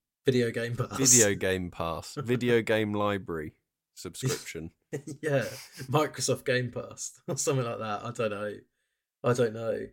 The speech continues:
Speaker 1: I just think, like, they've, they've made a real effort to buy loads of studios recently, and they've spent so, like, a, a colossal amount of money on it, and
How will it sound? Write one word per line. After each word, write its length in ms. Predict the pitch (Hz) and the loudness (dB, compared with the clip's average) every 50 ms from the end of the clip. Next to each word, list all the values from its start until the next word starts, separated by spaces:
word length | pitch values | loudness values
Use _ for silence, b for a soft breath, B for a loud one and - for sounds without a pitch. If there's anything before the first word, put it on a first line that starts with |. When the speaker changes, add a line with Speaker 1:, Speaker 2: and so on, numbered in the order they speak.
| _ _ _ _ _ _ _ _ _ _ _ | _ _ _ _ _ _ _ _ _ _ _
Speaker 1:
I 100 | - 139 | 2 4
just 220 | 135 - - - - | 4 4 4 4 4
think, 280 | 185 175 160 131 - 110 | 4 2 0 -4 -10 -8
like, 280 | 117 120 117 110 - - _ _ _ _ _ _ _ - 127 - _ _ | -4 -4 -4 -4 -4 -8 _ _ _ _ _ _ _ -14 -14 -14 _ _
they've, 300 | - 131 135 127 127 - - | 6 6 6 6 4 0 -4
they've 200 | - 127 123 120 | -2 -2 0 2
made 260 | 139 139 135 135 127 | 2 4 4 4 4
a 40 | 120 | 2
real 240 | 113 113 113 110 113 | 0 -2 -2 -2 -2
effort 320 | 117 - - - 117 - | -4 -4 -4 -4 -4 -4
to 120 | - - - _ _ _ _ _ _ _ _ _ _ - | -4 -8 -10 _ _ _ _ _ _ _ _ _ _ -2
buy 340 | 117 110 107 104 104 101 | 0 0 0 0 -2 -4
loads 340 | 98 95 98 98 101 98 - | -4 -6 -8 -8 -6 -6 -6
of 80 | 98 - - - _ _ - | -8 -10 -14 -20 _ _ -4
studios 760 | - - - 110 104 107 101 98 98 92 87 90 - - - | -4 -2 -2 -2 -4 -4 -4 -4 -2 -4 -4 -6 -10 -10 -10
recently, 440 | 98 101 - - 90 87 98 98 90 | -10 -8 -8 -8 -8 -8 -10 -12 -10
and 100 | 95 101 | -10 -12
they've 100 | 104 104 | -10 -10
spent 360 | - - - 110 101 95 87 | -10 -6 -6 -8 -6 -4 -4
so, 500 | - - - - - - - 123 113 - - | -2 -2 0 -2 -2 -2 -2 -2 -2 -2 -4
like, 180 | 110 101 87 - | -6 -8 -8 -8
a, 380 | 104 104 107 _ _ - - | -10 -12 -12 _ _ -16 -16
a 20 | - | -14
colossal 640 | - - - - 113 110 110 107 - - 107 95 | -12 -8 -4 -4 -2 -2 -2 -4 -4 -6 -8 -8
amount 220 | 92 101 101 92 87 | -8 -10 -10 -12 -12
of 60 | 95 | -12
money 200 | 101 98 101 95 92 | -12 -14 -14 -14 -14
on 100 | - - | -16 -14
it, 240 | 80 85 90 71 - _ _ _ _ _ _ _ _ _ _ _ _ _ _ _ _ _ _ _ - | -14 -12 -12 -14 -16 _ _ _ _ _ _ _ _ _ _ _ _ _ _ _ _ _ _ _ -6
and 440 | 113 110 107 107 104 101 101 98 - | -4 -4 -4 -4 -6 -10 -10 -6 -6